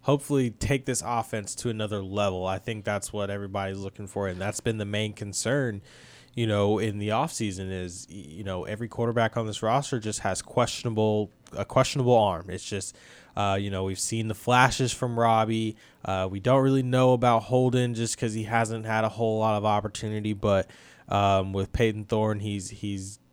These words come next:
I mean, the numbers speak for themselves. He threw for over three thousand yards in twenty twenty-one and over twenty-five hundred yards in twenty twenty-two, and that's definitely more than every quarterback <laughs> that we had last season. So, um,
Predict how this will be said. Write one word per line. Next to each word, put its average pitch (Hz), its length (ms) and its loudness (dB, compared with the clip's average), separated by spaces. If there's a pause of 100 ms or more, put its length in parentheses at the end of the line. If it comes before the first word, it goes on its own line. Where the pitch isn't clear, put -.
(300)
I 101 40 -6
mean, 92 320 -6
the 98 100 -2
numbers 104 380 0
speak - 260 -4
for - 140 -12
themselves. 104 540 -2
He 98 80 -8
threw 104 160 -4
for 98 220 -4
over 101 200 -2
three 104 260 -6
thousand 98 440 -2
yards 104 360 2
in 92 80 -8
twenty 95 240 -8
twenty-one 101 540 -4
and 90 160 -4 (420)
over 98 260 -2
twenty-five 101 600 -2
hundred 120 320 -2
yards 101 280 4
in 98 80 -6
twenty 98 240 -4
twenty-two, 104 520 -2
and 92 160 -2
that's 98 300 -2
definitely 147 640 4
more 156 300 4
than 107 240 -2
every 110 280 0
quarterback 117 540 -2
<laughs> - 20 -20
that 127 100 0
we 110 120 0
had 104 220 0
last 98 300 -2
season. 90 400 -8
So, 107 340 0 (540)
um, 107 560 2